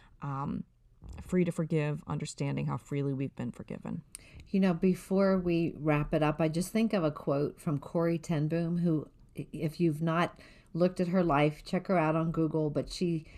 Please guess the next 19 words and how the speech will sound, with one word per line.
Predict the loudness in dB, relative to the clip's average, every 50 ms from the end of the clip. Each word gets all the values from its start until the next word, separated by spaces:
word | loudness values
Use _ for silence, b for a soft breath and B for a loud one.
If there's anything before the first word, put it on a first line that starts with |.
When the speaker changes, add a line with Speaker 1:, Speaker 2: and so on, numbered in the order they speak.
| b b b b
Speaker 2:
was | 0 0 2 2
a | 0 -2
survivor | 2 2 2 4 4 6 6 6 6 4 4 2 2 0 0
of | -2 0 0 0 0 0 -2 -4 -2
the | -2 -2 -2 -2
concentration | -4 -4 -2 -2 -2 -2 -4 -4 -2 0 0 -2 -2 -2 -6 -4
camps | -4 -4 -4 -4 -6 -4
back | -4 -2 -2 -2 -2
in | -2
the | -2 -2
Holocaust. | -2 -2 -2 -2 -2 -2 -2 -2 -2 -4 -6 -10 B B B B B B B B B -6
And | -4 -4 -4 -4 -8 -12 -20 -20 -20 -18 -16 -14
she, | -14 -4 0 0 0 0
she | 0 -2 -2 0 0 0
said | 0 -2 -2 -2 -2 0
something. | 0 0 0 0 -2 -2 -2 -2 -4
She | -4 -6 -6
said | -6 -6 -4 -4 -4 -4 -4 -4
that, | -4 -4 -4 -4 -6